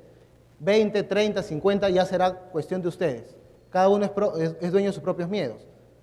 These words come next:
Ya definirá cuál es la tasa que le conviene o no. ¿Se entiende? ¿Sí? Ok. Bueno,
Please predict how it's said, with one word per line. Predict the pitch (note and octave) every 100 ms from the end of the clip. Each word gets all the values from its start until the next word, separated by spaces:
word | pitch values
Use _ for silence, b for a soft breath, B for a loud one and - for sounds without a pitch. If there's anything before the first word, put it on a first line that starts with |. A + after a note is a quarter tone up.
| _
Ya | D3+ G3+
definirá | G#3 G#3 F#3 G#3+
cuál | G#3+
es | G3
la | F#3
tasa | G3+ G3+
que | F#3
le | D#3
conviene | D#3 D#3+ G#3
o | F3+
no. | E3+ - - - _ _ _ _ _ _ _ _ _ _
¿Se | _
entiende? | D3+ F#3+ F#3+ C#4 - - - - - - _ _ _ _ _ _
¿Sí? | G3+ D4 - - - - _ _ _ _ _ _ _ C#3+
Ok. | B2+ G#2 _ _ _ _ _ _ _ _ _
Bueno, | F3+ D#3